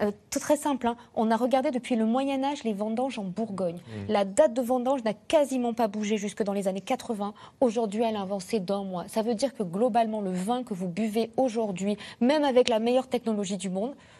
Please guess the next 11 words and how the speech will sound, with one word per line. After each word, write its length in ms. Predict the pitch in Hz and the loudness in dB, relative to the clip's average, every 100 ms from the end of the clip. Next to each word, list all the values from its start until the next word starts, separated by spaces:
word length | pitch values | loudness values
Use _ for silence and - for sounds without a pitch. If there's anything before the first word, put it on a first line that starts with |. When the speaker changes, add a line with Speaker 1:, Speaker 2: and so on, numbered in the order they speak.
| _ _ | _ _
Speaker 1:
vous 300 | 190 180 262 | -4 0 2
ne 100 | 247 | 4
le 120 | 220 | 2
boirez 340 | 185 214 196 | 0 0 0
plus, 320 | 196 - 214 294 - - - | -4 -4 -2 -2 -6 -20 2
euh, 320 | 196 180 185 | 4 6 2
d'ici 460 | 165 175 156 - 190 | 0 -4 -6 -6 -4
dix, 360 | 170 202 208 180 | -2 0 -2 -4
vingt, 180 | 190 202 | -4 -6
trente 380 | - 208 190 | -6 -8 -6
ans. 100 | 196 | -8